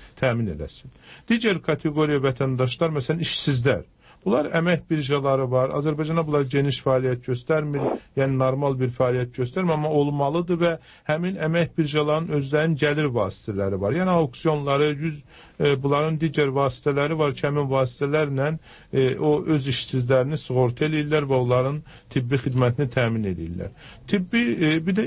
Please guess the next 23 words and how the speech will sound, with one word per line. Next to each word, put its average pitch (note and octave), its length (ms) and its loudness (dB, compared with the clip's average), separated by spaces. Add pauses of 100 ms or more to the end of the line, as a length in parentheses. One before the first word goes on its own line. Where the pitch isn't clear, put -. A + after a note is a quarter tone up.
iş-, - 320 -6
işləyən F3 480 0
adamlar, B2+ 480 0
məsələn, C3+ 320 -4
deyək D3 320 0
ki, C#3 140 -2 (340)
Azərbaycanda C#3 640 0
dövlət, C#3 480 2
özəl C3+ 400 0
çoxlu C#3 320 -4
iş - 240 -8
yerləri B2 320 2
var C#3+ 160 -2
ki, G3 160 -6
burada F3 380 0
o F3+ 100 0
işləyən D#3+ 400 -2
vətəndaşlar C#3 720 0 (240)
müəssisə D#3 480 2
tərəfindən D3+ 480 0
öz D#3 160 -4
maaşları D3+ 480 0
hesabına, C#3 360 -2